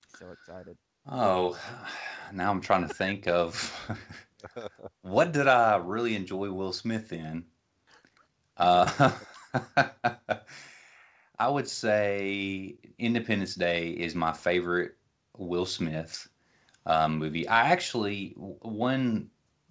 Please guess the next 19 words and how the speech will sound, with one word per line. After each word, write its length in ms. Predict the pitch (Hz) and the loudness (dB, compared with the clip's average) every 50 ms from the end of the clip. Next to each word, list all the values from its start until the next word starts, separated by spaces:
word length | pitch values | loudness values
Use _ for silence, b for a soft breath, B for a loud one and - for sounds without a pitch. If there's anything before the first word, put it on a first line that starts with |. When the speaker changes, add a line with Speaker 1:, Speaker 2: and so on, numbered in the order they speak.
| _ _ - 58 - _ | _ _ -20 -20 -20 _
Speaker 2:
funny 720 | _ - - - 107 98 95 92 92 90 90 90 90 90 - - | _ -20 -2 0 2 2 4 2 0 0 -2 -2 -4 -6 -10 -10
movie 400 | - 95 92 92 90 87 87 90 | -6 -4 2 2 2 2 2 0
that 200 | 87 90 85 82 | 0 0 -2 -2
he 120 | 87 92 87 | -2 -2 -2
was 180 | 85 80 78 | -2 -2 0
in 120 | 85 85 85 | 0 2 4
that 120 | 85 90 | 4 6
I 80 | 104 117 | 6 4
actually 240 | 113 - - 82 | 2 0 -4 -6
really 280 | 78 82 87 87 87 85 | -6 -4 -4 -4 -4 -6
enjoyed. 640 | 82 82 80 82 82 85 85 82 80 78 73 90 - - | -8 -8 -6 -4 -4 -4 -4 -4 -6 -4 -4 -4 -4 0
I, 60 | 87 | 0
I 240 | 90 87 - 95 98 | 0 0 2 2 4
liked 280 | 101 107 101 87 82 - | 6 6 6 4 2 -2
Hitch 340 | - 92 85 73 - - - | -2 -2 -2 -2 -4 -10 0
quite 200 | - 80 78 78 | 0 0 0 0
a 40 | 76 | -4
bit, 260 | 76 76 80 82 80 | -6 -4 -2 0 0
honestly. 560 | 82 82 78 76 - - - - - - - | 0 0 -2 -6 -8 -10 -8 -8 -8 -8 -10